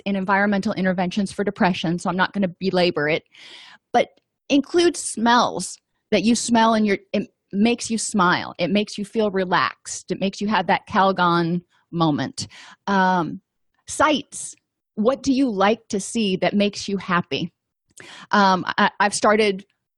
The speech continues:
preemptively feeding the bunny rabbits in our neighborhood. We obviously, we live on a farm, so, um,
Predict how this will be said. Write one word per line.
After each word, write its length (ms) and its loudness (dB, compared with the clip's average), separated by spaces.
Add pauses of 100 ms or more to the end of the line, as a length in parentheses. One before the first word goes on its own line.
(140)
preemptively 720 0
feeding 320 -4
the 80 -2
bunny 240 -2
rabbits 420 0
in 60 0
our 120 2
neighborhood. 560 0 (100)
We 100 2
obviously, 500 0
we 120 -2
live 160 2
on 80 -2
a 60 -2
farm, 360 0
so, 320 4 (460)
um, 540 2